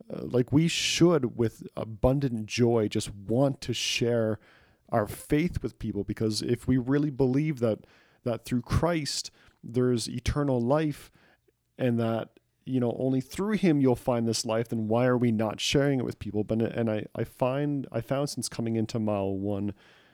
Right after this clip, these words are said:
uh, kinda like what Adam was saying, there was that, or there is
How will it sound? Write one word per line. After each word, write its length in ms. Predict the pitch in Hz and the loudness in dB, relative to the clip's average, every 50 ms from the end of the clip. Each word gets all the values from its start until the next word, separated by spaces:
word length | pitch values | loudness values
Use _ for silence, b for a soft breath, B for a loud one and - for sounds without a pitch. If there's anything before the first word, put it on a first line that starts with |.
| b b b | b b b
uh, 280 | 113 98 101 55 57 - | -12 -10 -8 -8 -8 -6
kinda 140 | - 151 143 | -4 -4 -2
like 160 | 135 127 - | -2 -2 -2
what 160 | 120 107 - - | -2 -4 -4 -2
Adam 200 | 104 104 101 101 | -4 -2 -2 -2
was 120 | 101 95 | -4 -4
saying, 380 | - - 107 101 101 98 98 95 | -4 -4 -4 -4 -4 -4 -4 -4
there 160 | 101 101 101 | -4 -4 -4
was 280 | 101 98 101 101 98 - | -4 -4 -4 -6 -4 -4
that, 280 | 107 101 98 95 - - _ b b b b b b b b b b | -4 -2 -2 -4 -6 -8 _ b b b b b b b b b b
or 180 | - 120 113 107 | 0 0 0 2
there 220 | 101 123 113 - - | 2 0 0 -2 -2
is 340 | - 120 127 123 117 113 | -2 -2 0 0 -2 -4